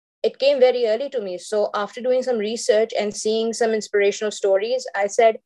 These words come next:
"Okay, if this is gonna be part of my life, I'm, I guess I'm fine with it." So I accepted it at that, at that year, at that age. Like, it was, it was pretty quick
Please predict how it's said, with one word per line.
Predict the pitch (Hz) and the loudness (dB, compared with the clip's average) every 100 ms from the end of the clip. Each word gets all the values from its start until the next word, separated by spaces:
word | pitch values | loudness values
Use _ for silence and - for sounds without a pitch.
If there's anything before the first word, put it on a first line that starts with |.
| _ _ _ _ - | _ _ _ _ 2
"Okay, | 262 277 269 302 | 2 6 6 8
if | 294 240 | 4 2
this | 220 - | 0 -2
is | 262 | -4
gonna | 233 240 | -4 -2
be | 226 240 | -4 -4
part | 214 185 | -2 -2
of | 208 | -2
my | 226 | -2
life, | 208 180 226 - | -2 0 -2 -4
I'm, | 202 208 196 _ | -8 -8 -12 _
I | - | -4
guess | 180 208 | -2 -2
I'm | 220 | -2
fine | 208 - 196 262 | -4 0 0 2
with | 240 | 2
it." | 175 175 | 2 0
So | - 180 165 - | 0 0 0 -4
I | 185 | 2
accepted | 185 190 - 226 277 | 4 4 2 4 6
it | 247 208 | 6 4
at | 151 185 | 0 -2
that, | 185 - 202 | -4 -6 -10
at | 190 | -2
that | 196 180 | -2 0
year, | 190 180 | 0 0
at | 185 180 | 0 0
that | 208 | 0
age. | 208 202 - - | -2 -6 -8 -14
Like, | - - _ _ - | -16 -16 _ _ -18
it | 196 196 196 | -4 -2 2
was, | 208 196 - - _ | 2 2 -6 -14 _
it | - | -4
was | 185 196 - _ _ | -2 -2 -4 _ _
pretty | 240 254 | 2 2
quick | 254 247 202 - | 6 4 4 -2